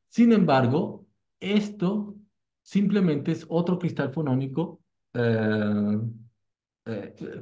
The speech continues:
es un cristal fonónico uno D. No podemos decir que hay dos fases distintas entre uno y otro.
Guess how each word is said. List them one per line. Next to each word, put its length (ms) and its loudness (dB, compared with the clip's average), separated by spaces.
es 220 4
un 80 10
cristal 300 4
fonónico 380 2
uno 120 0
D. 160 0
No 200 2
podemos 380 4
decir 340 -4
que 80 -4
hay 100 -2
dos 300 -4
fases 380 -4
distintas 540 0
entre 220 -2
uno 180 0
y 100 0
otro. 280 -8